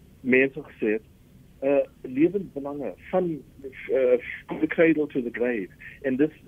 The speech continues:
eintlik wat ons doen met baie. Of dit nou beurse is vir, vir, vir leedma-, eh, lede se kinders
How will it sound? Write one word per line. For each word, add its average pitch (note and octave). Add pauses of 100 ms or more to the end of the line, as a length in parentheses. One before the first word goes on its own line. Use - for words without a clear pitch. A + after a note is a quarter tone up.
eintlik D3
wat A#2+
ons C3
doen A#2+ (160)
met C3+
baie. D3 (340)
Of D#3+
dit D3+
nou B2
beurse C3+
is C#3+
vir, C3+
vir, A#2+
vir B2
leedma-, A2 (260)
eh, G2 (120)
lede B2
se -
kinders C3